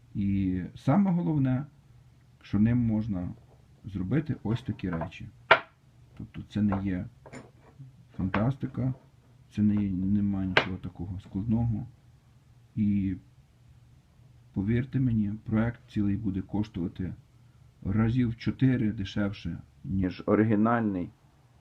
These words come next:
е, тормоз на Яву. Тільки на один бік.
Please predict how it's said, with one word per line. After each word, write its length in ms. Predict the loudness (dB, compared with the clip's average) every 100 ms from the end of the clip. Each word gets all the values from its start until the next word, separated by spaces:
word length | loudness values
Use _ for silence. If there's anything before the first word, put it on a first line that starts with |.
| _ _ _
е, 160 | -4 -4 -2
тормоз 580 | 0 2 2 0 -2 -10 -14
на 180 | -4 -2
Яву. 480 | 0 0 -2 -6 -10 -14 -20 _ -20 -20 -20 -20 -6
Тільки 340 | 0 0 2
на 140 | 0 0
один 240 | 0 -2
бік. 280 | -2 -4